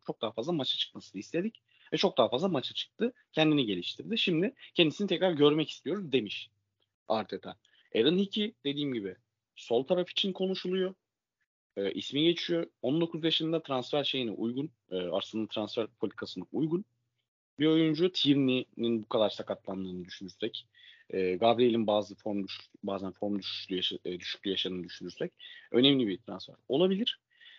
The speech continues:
E, savunma konusunda böyle. Ben de kırk dokuz numarada çeşitli haberler görüyorum. Buradan tekrar Hakan abiye selam olsun. <laughs> Ama, e, Saliba konusu böyle.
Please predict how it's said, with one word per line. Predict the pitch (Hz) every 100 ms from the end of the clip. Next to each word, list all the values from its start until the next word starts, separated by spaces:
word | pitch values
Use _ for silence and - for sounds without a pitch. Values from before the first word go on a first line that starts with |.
| _
E, | 95 98
savunma | - 143 202 214
konusunda | 190 180 - 202 226
böyle. | 180 185 123
Ben | 147
de | 156
kırk | - 123
dokuz | 120
numarada | 123 123 117
çeşitli | 117 117 - 123
haberler | 117 120 127
görüyorum. | 120 127 151 117
Buradan | 104 113
tekrar | 104 120 117
Hakan | 104 101 117
abiye | 110 117
selam | 107 107 113 117
olsun. | 131 - - _ - - - _
<laughs> | - - - 143 98 - - - -
Ama, | 139 180 - -
e, | - 113 110
Saliba | - 139 185
konusu | 180 180 180 208
böyle. | 185 151 107 95